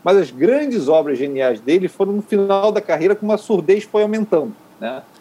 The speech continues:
E uma das razões é que ele não podia mais ouvir os outros. Ele tinha que criar a própria coisa dele, de dentro da cabeça dele,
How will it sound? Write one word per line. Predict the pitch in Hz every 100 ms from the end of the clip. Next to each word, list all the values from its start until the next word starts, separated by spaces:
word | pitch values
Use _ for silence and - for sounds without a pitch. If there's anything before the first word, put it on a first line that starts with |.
| _ -
E | 254
uma | 269
das | 262 233
razões | 214 170 226
é | 226
que | 240
ele |
não | 247
podia | - 220 233
mais | 226 220
ouvir | 208 220
os | 196
outros. | 196 - - - -
Ele | - 131 147 151 147 143 - -
tinha | 196
que | - -
criar | 214 190 196
a | 180
própria | - 226 240 208
coisa | - - 196 170 143
dele, | 135 170
de | 151
dentro | 131 185 208
da | 196
cabeça | 160 160 - 127
dele, | 170 202 147